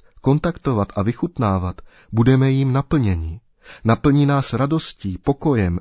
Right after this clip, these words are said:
energií a svým občerstvujícím životem. Pak budeme po celý den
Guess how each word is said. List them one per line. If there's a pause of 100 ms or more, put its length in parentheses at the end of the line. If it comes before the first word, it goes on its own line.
energií (340)
a
svým
občerstvujícím
životem. (680)
Pak
budeme
po
celý
den